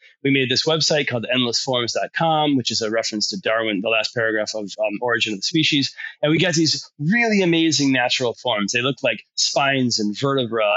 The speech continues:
and fish and whales and dolphins and chess pieces and, you know, all this cool stuff. And so you could,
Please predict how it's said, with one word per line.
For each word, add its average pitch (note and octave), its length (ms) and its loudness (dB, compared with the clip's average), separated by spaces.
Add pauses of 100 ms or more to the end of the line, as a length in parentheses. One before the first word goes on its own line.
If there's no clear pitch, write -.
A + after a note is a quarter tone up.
and G2+ 160 -6
fish - 720 0 (220)
and G#2+ 340 0
whales C3 540 2
and G#2+ 100 -4
dolphins A2+ 720 -2
and G#2+ 80 -2
chess - 360 0
pieces G#2 560 -2
and, G2 160 -6 (300)
you B2+ 80 -2
know, A#2+ 80 2
all D3+ 160 4
this C#3+ 140 0
cool A#2+ 200 -2
stuff. - 300 -2 (400)
And C3+ 100 2
so D#3+ 120 2
you D3+ 160 4
could, D#3 200 0